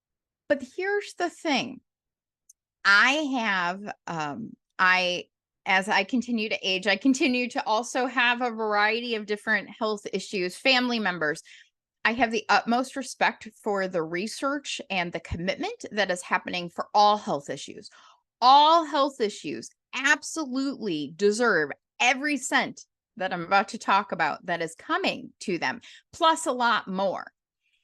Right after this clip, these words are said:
The thing, just keep in mind, my argument or my request is that we, we continue to remember that mental health can also feed and drive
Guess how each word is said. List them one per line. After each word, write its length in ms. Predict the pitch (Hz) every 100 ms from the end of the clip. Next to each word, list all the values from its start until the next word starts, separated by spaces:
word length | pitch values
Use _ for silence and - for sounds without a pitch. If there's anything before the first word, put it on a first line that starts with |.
| _ _ _ _ _ -
The 120 | 247
thing, 460 | 262 - 359 381 330
just 300 | 311 - -
keep 260 | 320 302
in 180 | 302 254
mind, 880 | 262 302 285 208 202 196 202 196 190
my 800 | 214 226 240 233 233 226 214 220 _ _ _ _ _ _ _ -
argument 600 | 233 202 202 113 196 - _
or 100 | 185
my 260 | 175 180 170
request 800 | 165 175 - 247 143 196 - _ _ - _ _ 214
is 140 | 202
that 220 | 214 165
we, 160 | 202 180 - _
we 340 | 185 185 180 -
continue 500 | 226 208 220 196 190
to 100 | 185
remember 540 | 165 143 151 165 175
that 160 | 175 156
mental 280 | 156 160
health 320 | 151 151 180 -
can 140 | 202
also 400 | - 156 156 156
feed 400 | 147 - 190 170
and 140 | 160 139
drive 520 | 147 139 147 202